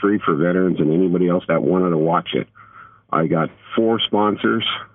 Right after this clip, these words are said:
Uh, the Legion sponsored us, two U N groups sponsored us, Commissionaire sponsored us, and of course my group sponsored it. And we rented a three hundred and forty seat, uh,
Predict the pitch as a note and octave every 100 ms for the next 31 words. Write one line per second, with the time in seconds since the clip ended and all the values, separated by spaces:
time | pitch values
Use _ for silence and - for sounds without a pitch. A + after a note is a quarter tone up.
0 | - D#2 D#2+ D#2 D2+ D2+ D2+ D#2 D#2+ G#2
1 | F2 F#2+ F2 - F#2 F2 F#2+ F#2 F#2 -
2 | - - F#2+ F2+ F2 F#2 F2+ F#2+ - F#2
3 | F2+ F#2 F2+ F#2 F2 - - - F#2+ F2
4 | - F2 G2+ F2+ - F2+ E2+ F#2 F2+ -
5 | F2 E2+ - F#2 - F#2 F#2+ F#2+ D#2+ -
6 | F2 E2 F#2 F#2 - - - _ - F2
7 | E2 D2+ E2 G#2+ - C#2+ C2 - - -
8 | A#2+ A2 D#2 A#2 - - - G#2 A2 A2+
9 | G#2 - G2+ F#2 F2 - _ - - -
10 | _ _ - D2 D2+ D2